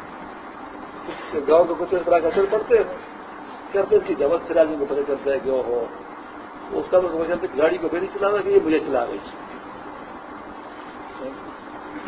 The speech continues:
سبحان اللہ۔ تو ایک تو کم از کم اپنے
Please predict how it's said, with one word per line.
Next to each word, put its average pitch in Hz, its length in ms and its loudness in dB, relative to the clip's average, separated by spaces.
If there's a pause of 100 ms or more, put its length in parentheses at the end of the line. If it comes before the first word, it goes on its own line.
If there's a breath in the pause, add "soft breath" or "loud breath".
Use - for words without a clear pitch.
(2500)
سبحان 151 380 0
اللہ۔ 151 280 4 (4000)
تو 190 60 -6
ایک 196 320 10
تو 202 100 4
کم 208 220 2
از 214 120 6
کم 180 60 4
اپنے 170 140 4